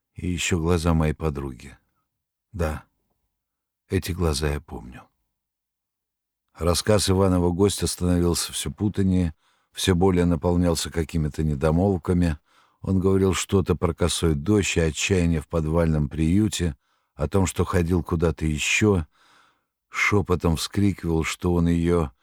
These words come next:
которая толкала его на борьбу, ничуть не винит. О нет, не винит. Далее, как услышал Иван, произошло нечто внезапное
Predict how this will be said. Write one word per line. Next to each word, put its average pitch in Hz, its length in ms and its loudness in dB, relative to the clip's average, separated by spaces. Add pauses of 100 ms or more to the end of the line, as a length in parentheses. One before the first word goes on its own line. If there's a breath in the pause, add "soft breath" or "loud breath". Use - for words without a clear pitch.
(360)
которая 80 420 0
толкала 80 600 0
его 71 180 0
на 73 120 0
борьбу, 78 460 0
ничуть 78 440 -2
не 85 120 0
винит. 80 480 -2
О 82 80 0
нет, 80 320 -2
не 78 140 -4
винит. 80 520 -4 (840 soft breath)
Далее, 107 460 2
как - 240 -4
услышал 80 540 0
Иван, 90 300 2
произошло 80 600 0
нечто 78 420 0
внезапное 80 840 0